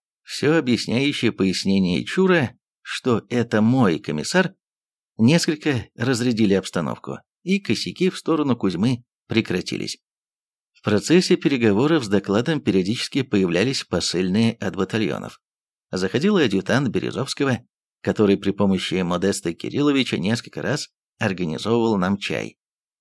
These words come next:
Часам к пяти пополудни вроде бы решили все вопросы. Не забыли даже насчёт оркестра,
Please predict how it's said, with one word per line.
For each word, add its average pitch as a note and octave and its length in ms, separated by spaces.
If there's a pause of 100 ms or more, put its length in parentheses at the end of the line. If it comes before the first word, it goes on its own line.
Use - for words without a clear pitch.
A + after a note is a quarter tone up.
(460)
Часам G3 340
к - 100
пяти D#3 320
пополудни D#3+ 880
вроде D3+ 340
бы C#3+ 120
решили D#3 640 (180)
все D3+ 220
вопросы. - 560 (580)
Не G#2+ 160
забыли F#2+ 380
даже F#2+ 240
насчёт F#2 400
оркестра, F#2+ 640